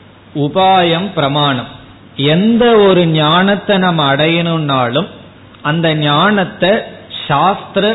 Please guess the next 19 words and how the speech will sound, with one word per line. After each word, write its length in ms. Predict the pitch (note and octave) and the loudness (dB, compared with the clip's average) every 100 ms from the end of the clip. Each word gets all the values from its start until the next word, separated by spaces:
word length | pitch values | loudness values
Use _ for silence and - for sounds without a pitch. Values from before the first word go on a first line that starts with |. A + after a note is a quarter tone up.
| - | -4
குருவினுடைய 720 | D3 D#3+ F3+ F#3 F3 D#3+ D#3+ F3 | -2 2 2 2 2 0 0 0
துணை 240 | E3+ C#3 D#3 | -2 -4 -4
கொண்டுதான் 560 | D3 D3+ D3 C#3+ D#3+ F3 | -2 -2 -2 -2 0 0
அடைய 220 | C#3 C#3+ | 0 -2
முடியும், 400 | C3+ B2 A#2+ A2 - - - - - | -2 -4 -6 -8 -18 -20 -20 -20 -6
அது 160 | B2 | -4
எந்த 360 | B2+ C#3+ F3 F#3 A3 | -2 -2 -2 0 -2
கலையாக 560 | - C3+ D#3+ D#3+ C3+ F3 | 0 -2 0 0 0 -2
இருக்கட்டும். 600 | D#3+ B2+ - A#2+ - - - - - - - - - - - - - - - - - E3+ | -4 -4 -6 -6 -8 -16 -20 -20 -20 -20 -20 -20 -20 -20 -20 -20 -20 -20 -20 -20 -8 0
ஆகவே 420 | F3+ G3 G3 G#3+ A3 C#3+ | 2 2 2 4 4 4
அறிவு 460 | D#3+ G#3+ B3 B3+ A#3+ | 4 4 2 2 2
வேணும்னா 640 | F#3 F3+ F3+ F#3 F3 E3+ G#3+ - - - - | 2 0 0 -2 -2 -2 -4 -4 -18 -20 -4
அதற்கு 520 | C#3+ E3 A3 A3 G#3 G3 | -2 0 0 0 -2 -2
தகுந்த 500 | - E3 E3 G#3+ A3 B3 | 0 0 2 2 2 2
முயற்சி 540 | E3 E3 G3 - F#3+ G#3 | 2 0 0 -2 -4 -2
செய்யணும், 520 | D#3+ D3+ D3+ D3+ G#3+ - | -2 -2 0 0 -4 -6
சாஸ்திரத்திட்ட 800 | - D3 D#3 - D3 - C#3 C#3 | -2 -2 -2 -4 -6 -4 -4 -4
போகணும், 540 | C3 C#3 C3 C3 D#3 G#3 - | -4 -2 -2 -2 -2 -2 -4
அதை 200 | C#3+ C3 | -2 -2